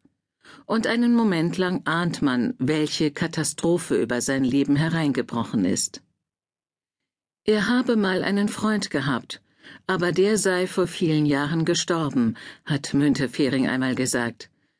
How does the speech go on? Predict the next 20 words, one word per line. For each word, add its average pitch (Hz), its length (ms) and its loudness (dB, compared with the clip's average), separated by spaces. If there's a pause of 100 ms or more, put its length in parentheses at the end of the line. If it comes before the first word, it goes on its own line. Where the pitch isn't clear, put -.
(260)
Seine 131 380 0
Frau 151 240 -2
Anke 143 320 -2
Petra 185 500 -2 (320)
dürfte 175 380 0
neben 165 280 2
seinen 156 360 0
Kindern 170 580 0 (280)
einer 185 360 0
der 180 220 2
wenigen 190 480 2
Menschen 143 460 2
sein, 143 400 -2 (320)
die 143 140 4
sich 131 220 0
für 151 160 0
Müntefering 170 840 0
in 170 240 0
Freundesnähe 135 1040 0
bewegen. 147 640 0